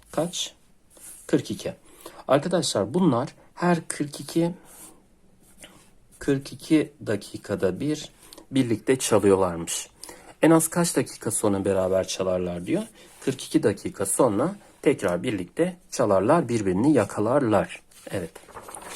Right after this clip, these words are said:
Şimdi sevgili arkadaşlar son sorumuza geldik. Ee, bu dersimizde de ortak bölen, ortak kat konusunu hallettik.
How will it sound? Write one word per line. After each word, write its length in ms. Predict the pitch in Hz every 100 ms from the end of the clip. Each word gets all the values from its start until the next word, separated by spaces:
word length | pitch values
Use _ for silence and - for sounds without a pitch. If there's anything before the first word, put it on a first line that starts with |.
| - - - - _
Şimdi 240 | - 185 160
sevgili 340 | - 160 180
arkadaşlar 560 | 170 139 120 101 202 202
son 240 | - 170
sorumuza 480 | 143 113 95 90 95
geldik. 540 | 147 180 143 147 - - _ _ _ _ _ -
Ee, 380 | 120 110 113 165
bu 180 | 165 - - - -
dersimizde 640 | 139 127 - 131 117 101
de 80 | 143
ortak 440 | - 123 135 123
bölen, 260 | 104 113 156
ortak 340 | 113 107 120 -
kat 200 | 135 -
konusunu 420 | 135 131 - 139
hallettik. 520 | 135 127 131 - 143